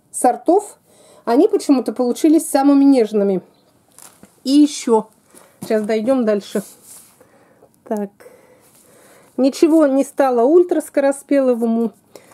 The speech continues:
Но паник еще, <laughs> смотрите, вот он. Розовый сибирский тигр, который американец. Американцу, конечно, такая температура, <laughs> наверное, не понравилась. Но тоже ничего страшного с ним не случилось, но он видно, что паник,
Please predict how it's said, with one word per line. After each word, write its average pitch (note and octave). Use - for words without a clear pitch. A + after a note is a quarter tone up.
Но C4
паник D#4+
еще, D4+
<laughs> -
смотрите, D4+
вот A#3+
он. A#3
Розовый C#4+
сибирский D4
тигр, D4+
который B3
американец. A3
Американцу, C#4
конечно, C#4+
такая B3+
температура, B3
<laughs> -
наверное, B3+
не A#3
понравилась. C4
Но D#4+
тоже F4+
ничего D#4
страшного D#4
с -
ним C4+
не C#4
случилось, D#4+
но C#4
он C#4
видно, C4
что A#3+
паник, E4